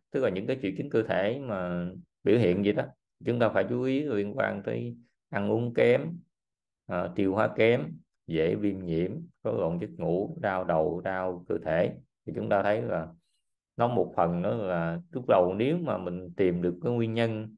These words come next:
gây ra đó thì, à, mình phải loại trừ cái nguyên nhân, nhưng mà cái, những cái triệu chứng cơ thể này nó sẽ xuất hiện song hành với trầm cảm, do đó mình cũng phải, phải để ý là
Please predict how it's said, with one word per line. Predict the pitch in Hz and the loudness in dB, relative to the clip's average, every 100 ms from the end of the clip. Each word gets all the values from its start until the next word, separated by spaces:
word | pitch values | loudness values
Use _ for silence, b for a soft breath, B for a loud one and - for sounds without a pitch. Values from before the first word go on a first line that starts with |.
| _ - | _ -2
gây | 107 | 2
ra | 110 110 110 | 4 4 0
đó | - - _ _ _ _ _ _ _ - | -4 -10 _ _ _ _ _ _ _ -6
thì, | 92 90 87 | -4 -2 0
à, | 87 87 85 | 0 -2 -4
mình | 85 85 85 82 | -4 -4 -4 -4
phải | 104 | -2
loại | 104 90 87 | 0 2 2
trừ | 92 85 | 0 0
cái | 117 | -2
nguyên | 107 | -4
nhân, | 104 104 101 - - | -4 -4 -6 -12 -8
nhưng | 101 | -4
mà | 90 85 | -4 -2
cái, | 123 123 113 | -2 -2 -2
những | 92 | -2
cái | 110 117 | -4 0
triệu | - - | 0 0
chứng | 131 | -2
cơ | 127 | -2
thể | 104 87 110 | 0 0 0
này | 95 | -2
nó | 87 107 | -6 -4
sẽ | 107 - | -4 -2
xuất | - 85 | -4 -2
hiện | 90 87 95 - _ _ _ _ _ _ - | 2 2 0 -10 _ _ _ _ _ _ -2
song | 117 117 | 0 2
hành | 107 90 87 | 0 0 0
với | 110 | -2
trầm | 87 82 | -4 -2
cảm, | 85 92 - - _ _ _ _ _ _ | 0 0 -4 -14 _ _ _ _ _ _
do | 110 104 | 0 2
đó | 120 | 2
mình | 117 87 | -2 -4
cũng | 98 113 | -4 -4
phải, | 104 101 117 113 113 | 0 2 0 -4 -2
phải | 98 | -2
để | 98 | 0
ý | 101 120 139 | -2 -2 -2
là | 104 | -4